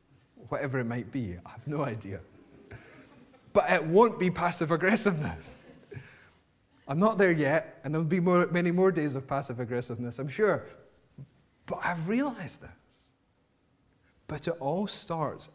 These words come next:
in the mind and being renewed in your mind of what you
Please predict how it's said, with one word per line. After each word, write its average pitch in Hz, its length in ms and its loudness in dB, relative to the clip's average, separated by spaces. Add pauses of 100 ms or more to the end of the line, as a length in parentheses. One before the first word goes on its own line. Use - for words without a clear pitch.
in 135 140 -12
the 123 80 -8
mind 123 920 -10 (640)
and 131 220 -8
being 143 280 -6
renewed 151 640 -2
in 160 140 -6
your 131 160 -6
mind 123 640 -6 (300)
of 123 160 -12
what 147 120 -6
you 135 160 -8